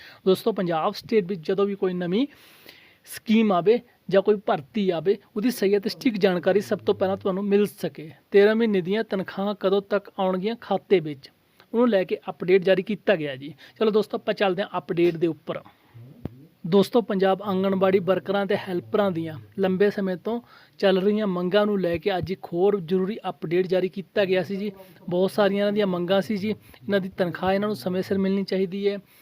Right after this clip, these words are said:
ਅਤੇ ਹੋਰ ਵੀ ਬਹੁਤ ਸਾਰੀਆਂ ਸੁਵਿਧਾਵਾਂ ਜੋ ਇਹਨਾਂ ਨੂੰ ਮਿਲਣੀਆਂ ਚਾਹੀਦੀਆਂ ਨੇ ਜੀ, ਉਹਨਾਂ ਨੂੰ ਲੈ ਕੇ ਲਗਾਤਾਰ ਇਹਨਾਂ ਦਾ ਸੰਘਰਸ਼ ਜਾਰੀ ਸੀ ਜੀ। ਅੱਜ ਇੱਕ ਹੋਰ ਅਪਡੇਟ ਜਾਰੀ ਕੀਤਾ ਗਿਆ ਜੀ।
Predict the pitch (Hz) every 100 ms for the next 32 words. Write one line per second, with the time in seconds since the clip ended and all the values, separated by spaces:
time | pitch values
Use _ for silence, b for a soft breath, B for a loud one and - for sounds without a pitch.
0 | B - 190 170 190 202 196 190 202 208
1 | 185 190 - 170 180 190 196 190 185 202
2 | 196 170 180 196 190 185 196 190 190 202
3 | - B - 202 214 190 175 170 208 208
4 | B B 190 180 180 180 190 185 190 196
5 | 196 190 175 175 - 156 175 175 170 180
6 | 156 156 165 - B 139 175 180 196 -
7 | 196 214 - 196 196 202 196 190 - 214
8 | 196 196 214